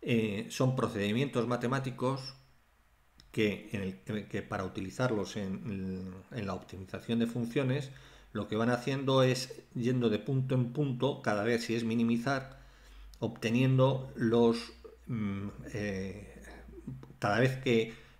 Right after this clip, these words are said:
eh, pasa de punto a punto en las variables que queremos encontrar para que la función sea mínima, en este caso, entonces encuentra en cada paso, va punto a punto, como digo,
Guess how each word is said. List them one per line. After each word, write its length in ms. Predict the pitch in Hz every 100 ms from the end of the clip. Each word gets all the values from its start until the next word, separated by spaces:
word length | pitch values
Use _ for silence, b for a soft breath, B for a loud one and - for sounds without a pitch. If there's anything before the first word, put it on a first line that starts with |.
| -
eh, 340 | - 107 101 95 95 98 - - -
pasa 280 | 127 -
de 100 | 98
punto 320 | 95 131 123 127
a 80 |
punto 520 | - 151 131 131 120 123
en 140 | 101
las 160 | 101 95
variables 480 | 95 101 117 107
que 160 | - 92
queremos 800 | 101 104 104 98 95 - - - 175
encontrar 720 | 101 - 98 95 123 110 -
para 240 | 90 90
que 80 | -
la 80 | 87
función 340 | 104 - 104
sea 300 | - 107 101
mínima, 420 | 110 143 131 123
en 80 | 131
este 220 | 95 -
caso, 360 | - 143 - 131 - B B B B B
entonces 520 | - 107 117 113 - - - -
encuentra 920 | 117 104 135 139 123 110 98 101 - - - _ _ _ - -
en 220 | 127 101
cada 280 | 113 104 101
paso, 480 | 165 175 135 170 -
va 180 | 104 -
punto 260 | 127 131
a 60 | 139
punto, 280 | 175 165 160
como 180 | 120
digo, 460 | 143 165 165 175 -